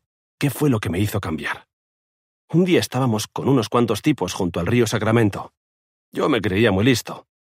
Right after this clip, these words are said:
Me dirijo a Lenny y le digo, "Salta al río". Y él se tiró.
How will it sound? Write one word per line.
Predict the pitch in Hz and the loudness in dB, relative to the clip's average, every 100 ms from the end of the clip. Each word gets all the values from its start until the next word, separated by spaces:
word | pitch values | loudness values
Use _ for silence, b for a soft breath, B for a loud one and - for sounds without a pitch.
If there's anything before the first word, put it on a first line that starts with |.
| _ _ _ | _ _ _
Me | 98 85 | -6 -4
dirijo | 101 151 - 147 | 0 0 -2 -4
a | |
Lenny | 139 139 139 | 0 2 0
y | 123 | 0
le | 107 | 0
digo, | 110 92 78 - _ _ _ _ - | 0 -2 -8 -16 _ _ _ _ -10
"Salta | - 170 180 | 0 2 4
al | 165 | 4
río". | 180 147 76 - _ _ _ _ _ _ _ _ _ - | 6 4 2 -8 _ _ _ _ _ _ _ _ _ -2
Y | 120 | 2
él | 143 147 | 2 0
se | 143 | -4
tiró. | 95 127 127 | -2 0 0